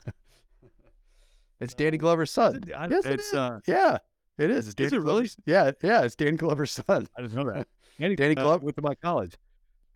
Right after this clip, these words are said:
Speaker 1: Uh, that's a Lethal Weapon guy, right? Is
Speaker 2: Yeah.
Speaker 1: it Danny Glover, the Lethal Weapon guy?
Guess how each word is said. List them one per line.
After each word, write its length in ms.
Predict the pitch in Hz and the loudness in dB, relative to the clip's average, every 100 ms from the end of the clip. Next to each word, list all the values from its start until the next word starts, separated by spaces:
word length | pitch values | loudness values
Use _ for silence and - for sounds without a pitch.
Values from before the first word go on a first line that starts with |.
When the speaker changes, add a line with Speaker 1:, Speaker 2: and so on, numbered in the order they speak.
| _ _ _ _ - | _ _ _ _ 0
Speaker 1:
Uh, 260 | 127 127 131 | 4 4 4
that's 160 | 131 | 2
a 60 | 131 | 2
Lethal 260 | 143 147 | 2 4
Weapon 240 | 156 175 107 | 4 4 0
guy, 120 | 104 | 0
right? 260 | 101 123 165 _ _ _ _ _ _ _ _ _ _ _ _ _ _ _ _ | 2 2 -2 _ _ _ _ _ _ _ _ _ _ _ _ _ _ _ _
Is 80 | 120 | -2
Speaker 2:
Yeah. 80 | 220 | 0
Speaker 1:
it 80 | 160 | 2
Danny 180 | 139 143 | 0 2
Glover, 240 | 139 143 | 2 2
the 80 | 127 | 0
Lethal 220 | 127 139 | -2 -2
Weapon 180 | 143 151 | -2 0
guy? 200 | 156 | -2